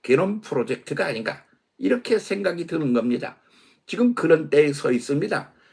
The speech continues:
그래서 성공했다 그러는 사람 치고 진짜 성공한 사람 없어요. 살-, 살겠다 그러는 사람 치고 진짜 사는 사람이 없어요.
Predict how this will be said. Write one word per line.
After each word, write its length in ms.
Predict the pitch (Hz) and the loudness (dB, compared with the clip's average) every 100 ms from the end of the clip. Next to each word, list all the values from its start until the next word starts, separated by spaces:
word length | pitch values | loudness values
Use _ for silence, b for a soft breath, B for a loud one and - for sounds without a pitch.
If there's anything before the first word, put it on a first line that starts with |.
| _ - | _ -2
그래서 580 | - 196 202 269 262 _ _ | 8 8 8 6 2 _ _
성공했다 1040 | - - 269 320 320 302 269 - 233 202 | -2 4 4 4 2 0 -2 2 4 4
그러는 420 | 208 196 185 175 | 2 2 2 -2
사람 320 | 165 151 143 147 | -4 0 0 -2
치고 240 | 165 240 | -6 -6
진짜 320 | - 123 139 | -6 -6 -4
성공한 400 | 139 117 98 95 | -4 -6 -6 -10
사람 320 | - 110 - - b b | -8 -4 -6 -8 b b
없어요. 600 | - 107 - - - - b b | 4 4 6 6 6 4 b b
살-, 420 | - - 180 - - | -10 0 0 0 -6
살겠다 580 | - 175 185 233 226 | 2 6 8 8 6
그러는 240 | 247 262 247 | 2 2 0
사람 380 | 208 226 196 185 | -2 -4 -4 -6
치고 560 | - - - - 311 | -14 -16 -8 -4 -4
진짜 380 | - - 151 190 | -6 -12 -8 -8
사는 340 | - 147 131 | -4 -2 -2
사람이 300 | 123 113 135 | -2 -4 0
없어요. 380 | 95 - 135 - | -2 -2 -6 -6